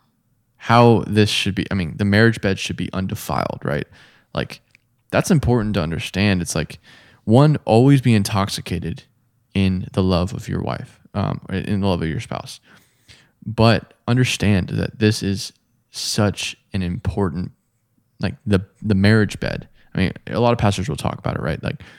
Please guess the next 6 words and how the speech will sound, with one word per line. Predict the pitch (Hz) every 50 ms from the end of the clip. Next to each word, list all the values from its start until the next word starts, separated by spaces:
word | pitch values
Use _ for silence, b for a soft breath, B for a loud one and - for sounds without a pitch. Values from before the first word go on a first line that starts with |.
| b b b b b b b b b b b b _ -
don't | 107 104 98 - _ _ _ _ _ _ - -
defile | - 101 - - - - 64 52 50 - - - -
it, | - - -
or, | - 101 - - - _ _ _ _ -
you | - 98
know, | 80 69